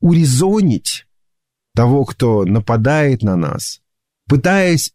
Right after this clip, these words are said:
договориться с ним, пытаясь играть в его игру, а Лот действительно играл в игры жителей Содома, мы подставляемся,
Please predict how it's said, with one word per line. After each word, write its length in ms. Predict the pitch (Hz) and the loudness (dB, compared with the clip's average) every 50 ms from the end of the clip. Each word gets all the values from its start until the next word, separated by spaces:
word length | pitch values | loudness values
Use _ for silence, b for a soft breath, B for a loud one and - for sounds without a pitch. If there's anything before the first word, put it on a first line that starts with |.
| _ - | _ -4
договориться 920 | 131 135 180 165 147 160 151 151 151 151 180 196 202 - - - 143 123 | -2 0 0 2 2 2 2 0 0 2 2 0 0 -2 -2 -2 -2 -2
с 180 | - - - | -2 -2 -2
ним, 460 | 123 120 127 120 110 92 67 57 - _ _ _ _ _ _ _ _ _ _ _ _ _ _ _ _ _ | 0 2 2 2 2 0 -2 -6 -10 _ _ _ _ _ _ _ _ _ _ _ _ _ _ _ _ _
пытаясь 600 | - 147 143 - 180 190 202 196 180 - - - - | -2 -2 0 0 0 0 0 0 0 -2 -4 -6 -4
играть 480 | 160 160 147 156 165 185 185 180 - - - | -2 0 0 2 2 0 0 -2 -4 -6 -4
в 80 | 131 | 0
его 500 | 131 143 135 156 143 131 170 208 226 220 | 0 2 2 2 2 0 0 0 0 0
игру, 440 | 185 147 135 143 131 113 92 - - _ _ _ _ _ _ _ _ _ | 0 0 0 0 0 0 0 -2 -6 _ _ _ _ _ _ _ _ _
а 120 | - - 73 | -8 -4 -2
Лот 420 | 80 117 143 - - - - - - | 0 0 0 -2 -4 -8 -12 -10 -8
действительно 640 | - 131 131 - - - - 175 185 170 143 120 113 | -6 -6 -6 -4 -2 0 0 2 2 2 2 2 0
играл 340 | 101 98 104 127 135 117 95 | 0 0 0 0 0 0 0
в 80 | 92 113 | 0 0
игры 320 | 117 110 101 92 - - _ _ _ | 0 0 -2 -2 -4 -6 _ _ _
жителей 440 | - 101 110 120 107 - 90 87 85 | -4 0 0 0 0 0 -2 -2 -2
Содома, 520 | - - 156 135 151 156 131 117 98 - - _ _ _ _ _ _ _ _ _ _ _ _ _ _ _ _ - | -2 -2 0 0 0 0 0 0 -2 -4 -8 _ _ _ _ _ _ _ _ _ _ _ _ _ _ _ _ -2
мы 200 | - 156 185 151 | 0 2 2 2
подставляемся, 1120 | - 170 - - - - 165 156 156 170 175 175 160 139 113 107 104 - - - - - | 0 -4 -4 -4 -4 -2 0 0 2 2 2 2 2 0 0 0 -2 -4 -6 -8 -10 -14